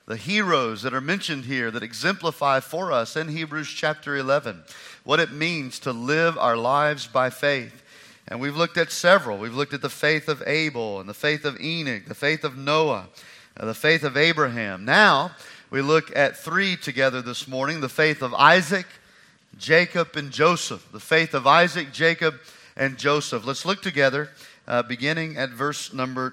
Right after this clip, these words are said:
twenty. "By faith, Isaac blessed Jacob and Esau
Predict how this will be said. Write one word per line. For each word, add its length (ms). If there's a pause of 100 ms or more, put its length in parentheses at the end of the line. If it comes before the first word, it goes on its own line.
twenty. 480 (1040)
"By 260
faith, 580
Isaac 680 (200)
blessed 720 (380)
Jacob 500
and 240
Esau 600